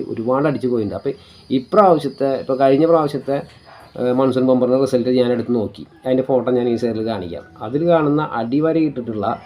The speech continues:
ആ ഒരു ബ്ലോക്കുകൾ ഏകദേശം ഒരു എൺപത്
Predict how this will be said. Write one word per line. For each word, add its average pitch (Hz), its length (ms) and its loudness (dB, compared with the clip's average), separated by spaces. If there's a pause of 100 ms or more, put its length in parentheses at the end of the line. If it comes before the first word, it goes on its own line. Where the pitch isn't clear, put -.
(640)
ആ 127 40 2 (180)
ഒരു 143 160 4 (220)
ബ്ലോക്കുകൾ 117 420 0 (220)
ഏകദേശം 127 600 0
ഒരു 131 140 0 (580)
എൺപത് 143 580 4